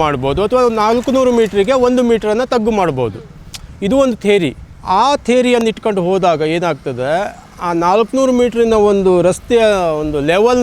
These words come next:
ನೋಡ್ಲಿಕ್ಕೆ ಹೋದಾಗ ಕೆಲವು ಕಡೆ ಗುಡ್ಡ ಅತಿಯಾಗಿ ಕಟ್ ಮಾಡ್ಬೇಕಾಗಿ ಬಂದ್ಬಿಡ್ತದೆ. ಇಲ್ಲಿ ಇವ್ರೇನು ಮಾಡ್ತಾರೆ,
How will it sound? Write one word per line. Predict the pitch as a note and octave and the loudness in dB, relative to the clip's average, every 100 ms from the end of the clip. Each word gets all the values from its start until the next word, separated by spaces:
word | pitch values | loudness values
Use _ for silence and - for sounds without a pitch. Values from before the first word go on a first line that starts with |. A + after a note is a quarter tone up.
| A3+ | 2
ನೋಡ್ಲಿಕ್ಕೆ | A3 G3 F3+ | 2 0 0
ಹೋದಾಗ | E3 C#3 A#2 A#2+ D3+ - - | -2 -2 -4 -4 -6 -8 -4
ಕೆಲವು | A3 C4+ B3 | 0 0 0
ಕಡೆ | A#3 A#3 G3+ | 0 0 -2
ಗುಡ್ಡ | G#3 A#3 G#3+ | 0 0 0
ಅತಿಯಾಗಿ | B3+ B3+ B3+ - | 0 2 0 -2
ಕಟ್ | A3+ - G#3+ | -4 -2 -2
ಮಾಡ್ಬೇಕಾಗಿ | G3+ F3+ D#3+ D3+ | 0 0 0 -2
ಬಂದ್ಬಿಡ್ತದೆ. | C#3+ B2+ A2 G#2+ G#2 - - - - - G#3 | -2 -6 -8 -10 -10 -14 -20 -20 -20 -8 -2
ಇಲ್ಲಿ | C#4 D4 C4 | 2 2 2
ಇವ್ರೇನು | C4 B3 A#3 G3+ | 2 2 0 -2
ಮಾಡ್ತಾರೆ, | E3+ F#3+ | -2 -4